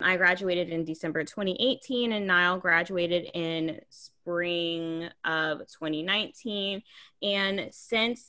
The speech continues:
then, Niall had a stint living in New York on her own. I moved back home right after graduation and have been living with my parents in my childhood home since then. And Niall has been living back with her parents since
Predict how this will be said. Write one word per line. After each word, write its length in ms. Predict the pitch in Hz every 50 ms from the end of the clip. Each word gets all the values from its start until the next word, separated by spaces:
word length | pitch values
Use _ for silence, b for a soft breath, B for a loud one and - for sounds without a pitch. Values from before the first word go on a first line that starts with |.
| - -
then, 600 | 202 208 202 202 202 202 202 202 196 202 180 - - _ -
Niall 380 | 196 202 196 190 190 196 214 226
had 160 | 220 220 208
a 80 | 214 208
stint 360 | - - 214 208 - - - -
living 240 | - 190 185 190 185
in 80 | 175
New 100 | 170 175
York 360 | 185 208 214 214 208 208 208 202
on 120 | 196 196 202
her 240 | 202 202 180 - -
own. 540 | 185 185 180 180 175 175 175 175 180 185 185 - -
I 540 | - 170 175 185 190 196 190 180 190 190 -
moved 320 | - 185 180 180 185 185
back 300 | 190 185 175 170 175 -
home 400 | - 190 180 180 175 175 175 170
right 240 | 165 175 180 170 165
after 240 | 165 170 - 180 165
graduation 640 | 151 170 160 160 165 180 170 165 175 - - 190
and 140 | 175 170 180
have 240 | 180 180 165 160 160
been 240 | - 165 160 160 160
living 440 | 165 165 170 180 185 185 185 185 180
with 180 | 185 180 -
my 640 | 190 180 180 175 175 170 170 170 175 180 180 - -
parents 720 | - - 277 285 285 277 269 269 269 269 269 254 - - - _
in 140 | - 190 190
my 240 | 185 175 170 175 185
childhood 380 | - 233 226 233 247 233 233
home 300 | 233 233 220 214 220 226
since 720 | 220 - - 190 185 180 180 180 - - - - - - - -
then. 600 | 175 156 185 180 180 185 196 208 233 269 285 - _ -
And 800 | - 196 202 202 196 196 196 190 190 190 196 196 190 190 190 190 - _ -
Niall 320 | 190 185 180 185 180 190
has 160 | 202 202 185 180
been 160 | 185 180 170
living 320 | 175 170 165 165 165 165
back 320 | 160 - 175 175 196 220 -
with 120 | 196 185
her 140 | 185 170 165
parents 760 | 170 - 196 180 170 170 165 165 165 165 160 160 151 - -
since 1000 | - - - 175 165 160 160 151 - - - - - - - - - - -